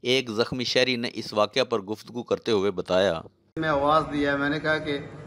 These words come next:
Speaker 2: आए कोई डाकू हैं। इतनी देर में डाकू जो है ना, वो मोटरसाइकिल आगे लेकर गए हैं, आगे से फिर पीछे उन्होंने दौड़ना शुरू किया। इतनी देर में यूं ही उधर रुके हैं मेरे पास, तो फ़ोन आया है कि हम पीछे भी रोक, रोक लिया मोटरसाइकिल हमने,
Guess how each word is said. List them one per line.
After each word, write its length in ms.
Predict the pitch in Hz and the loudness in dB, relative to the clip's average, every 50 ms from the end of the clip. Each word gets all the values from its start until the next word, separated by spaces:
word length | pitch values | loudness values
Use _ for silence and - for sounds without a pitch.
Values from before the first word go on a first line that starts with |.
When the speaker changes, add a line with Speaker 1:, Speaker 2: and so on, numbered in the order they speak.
| - - - - | -18 -8 -2 0
Speaker 2:
आए 200 | 147 151 156 160 | 2 2 2 0
कोई 140 | 156 156 151 | 0 -2 -2
डाकू 400 | 139 147 147 147 151 - 156 127 | 0 2 0 0 0 -4 -6 -4
हैं। 380 | 120 98 90 98 110 - - - - - - - - - 165 | -4 -4 -6 -8 -10 -14 -16 -20 -20 -20 -20 -20 -14 -10 -8
इतनी 240 | 160 165 180 185 | -6 -4 -2 -2
देर 200 | 170 175 175 175 | 0 0 -2 0
में 160 | 170 170 165 156 | 0 -2 0 2
डाकू 280 | 160 160 160 170 175 | 2 2 2 0 -2
जो 120 | 165 156 151 | -2 -2 -2
है 60 | 151 | 0
ना, 60 | 151 | 0
वो 60 | 151 | -2
मोटरसाइकिल 420 | 147 147 143 - - 151 151 160 - | -2 -4 -4 -4 -4 -4 -4 -4 -2
आगे 300 | - 143 147 156 165 175 | -2 -2 -2 -2 -2 -4
लेकर 300 | 165 170 165 170 175 170 | -4 -4 -4 -6 -4 -4
गए 100 | 175 170 | -2 0
हैं, 220 | 170 165 - - | 0 0 -2 -2
आगे 300 | - 160 160 175 175 180 | 0 2 2 2 0 -2
से 120 | 175 180 | -4 -4
फिर 220 | 165 - 175 180 175 | -4 -2 -2 -4 -2
पीछे 340 | - - 190 190 - - 175 | -4 -4 -6 -4 -4 -4 -2
उन्होंने 320 | 160 160 151 147 147 147 - - - - - - - - - | -2 0 -2 -2 -2 -4 -8 -12 -18 -18 -20 -20 -18 -10 -4
दौड़ना 260 | 147 147 147 151 156 | -2 0 0 0 0
शुरू 240 | 151 - - 143 139 | -2 -4 -4 -6 -6
किया। 200 | 139 127 127 123 | -6 -6 -4 -4
इतनी 200 | 139 - 175 180 | -4 -4 -4 -4
देर 240 | 165 156 175 175 170 | -4 -2 -2 -2 0
में 280 | 170 170 170 170 170 170 - - - - - - 165 | 0 -2 -2 -2 -4 -6 -10 -16 -20 -20 -16 -8 -4
यूं 160 | 175 190 202 | -2 0 2
ही 60 | 208 | 2
उधर 160 | 202 185 185 | 2 2 2
रुके 300 | 170 170 185 180 185 208 | 2 2 0 0 2 2
हैं 100 | 185 156 | 2 2
मेरे 220 | 143 139 139 139 139 | 2 0 0 -2 -2
पास, 260 | - 127 123 127 120 | -2 0 0 0 0
तो 300 | 123 127 113 - - - | -2 -6 -10 -12 -12 -14
फ़ोन 340 | - - 160 180 202 196 180 | -10 -4 -2 0 2 2 2
आया 220 | 151 131 131 135 | 2 2 2 0
है 380 | 139 147 - - - - - - - | -2 -4 -6 -12 -16 -16 -14 -8 -6
कि 60 | 180 | 0
हम 220 | 160 170 185 190 | 2 4 2 2
पीछे 320 | 190 - 226 214 - 240 226 | 2 0 -4 0 2 2 2
भी 100 | 226 220 | 4 4
रोक, 380 | 196 190 190 185 - - - - | 4 4 4 2 0 -6 -10 -6
रोक 260 | 160 156 170 175 175 175 | -2 0 0 0 0 0
लिया 180 | 175 165 156 | 0 0 0
मोटरसाइकिल 420 | 151 147 139 135 135 127 - 127 120 | 0 -2 -2 -4 -4 -4 -2 -4 -4
हमने, 300 | 107 107 104 101 95 | -4 -4 -4 -6 -6